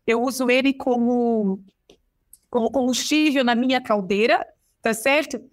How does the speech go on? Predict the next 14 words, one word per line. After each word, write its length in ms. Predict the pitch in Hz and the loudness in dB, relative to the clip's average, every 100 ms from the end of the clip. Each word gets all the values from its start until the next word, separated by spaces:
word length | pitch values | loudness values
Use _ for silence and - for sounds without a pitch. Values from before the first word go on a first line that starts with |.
| _ - | _ -2
E 120 | 262 | 0
a 60 | 269 | 2
minha 240 | 302 320 | 2 0
caldeira 500 | 302 285 277 294 294 | 0 0 0 0 0
gera 380 | 247 277 277 285 | -2 0 0 0
calor 520 | - 285 277 320 349 | -2 0 2 2 2
no 140 | 277 | 0
meu 140 | 240 233 | 0 -2
processo 640 | 240 233 220 240 226 233 | -2 -4 -2 0 0 -2
de 120 | 208 233 | -6 -4
secagem. 760 | - 262 247 208 185 - - _ _ _ - | -2 -2 0 0 -2 -8 -12 _ _ _ -6
Anteriormente 920 | 247 277 285 277 262 254 285 339 - | -2 0 0 0 2 2 2 0 0
a 60 | 233 | 0
isso, 520 | 254 339 359 - | 2 0 0 -6